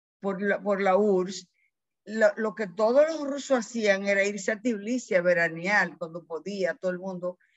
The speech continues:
Era un sitio de diversión para todo, todo, toda la urss,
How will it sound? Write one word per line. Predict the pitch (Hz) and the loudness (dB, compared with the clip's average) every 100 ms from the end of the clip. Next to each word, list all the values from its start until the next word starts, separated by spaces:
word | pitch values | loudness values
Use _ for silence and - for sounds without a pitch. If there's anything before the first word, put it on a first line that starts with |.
| _ | _
Era | 214 226 | -2 0
un | 254 | -2
sitio | 240 277 247 196 277 269 _ _ _ | -4 -4 -4 -4 -4 -4 _ _ _
de | 196 208 | -4 -2
diversión | 190 180 175 - 202 185 156 160 - _ | -2 -4 -4 -6 0 0 0 -8 -16 _
para | 214 196 190 233 - _ _ _ _ _ | 4 4 4 0 -4 _ _ _ _ _
todo, | - 202 202 196 185 175 | -4 -4 -2 0 0 0
todo, | 202 190 185 185 | -4 0 0 0
toda | - 214 190 | -2 2 4
la | 175 | 4
urss, | 226 233 185 - _ | 0 -2 -6 -14 _